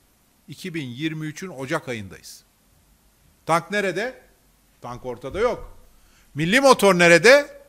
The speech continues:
Milli motor da ortada yok. Ethem Sancak nerede? Ethem Sancak da başka partide yok.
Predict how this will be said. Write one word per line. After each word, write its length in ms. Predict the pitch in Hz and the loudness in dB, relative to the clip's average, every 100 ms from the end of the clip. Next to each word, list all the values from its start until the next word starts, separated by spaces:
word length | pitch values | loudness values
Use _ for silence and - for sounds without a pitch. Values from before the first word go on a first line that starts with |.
| _ | _
Milli 300 | 131 160 190 | -8 -6 -4
motor 360 | 190 165 175 151 | -4 -4 -4 -4
da 60 | 131 | -4
ortada 360 | 110 113 104 | -6 -6 -6
yok. 280 | 113 147 - - - _ _ _ _ _ _ _ 156 | -6 -6 -10 -20 -20 _ _ _ _ _ _ _ -10
Ethem 300 | 156 240 254 | -2 -2 0
Sancak 460 | 208 180 165 151 | -2 -2 -2 -4
nerede? 640 | 156 147 156 254 277 - - _ _ _ _ _ _ _ _ | -4 -4 0 0 0 -6 -20 _ _ _ _ _ _ _ _
Ethem 300 | 127 160 160 | -10 -8 -8
Sancak 420 | - 131 127 120 | -8 -10 -10 -10
da 120 | 208 160 | -10 -8
başka 280 | 139 175 | -10 -10
partide 460 | 151 123 107 101 101 | -10 -10 -10 -16 -12
yok. 380 | 143 143 - | -8 -8 -10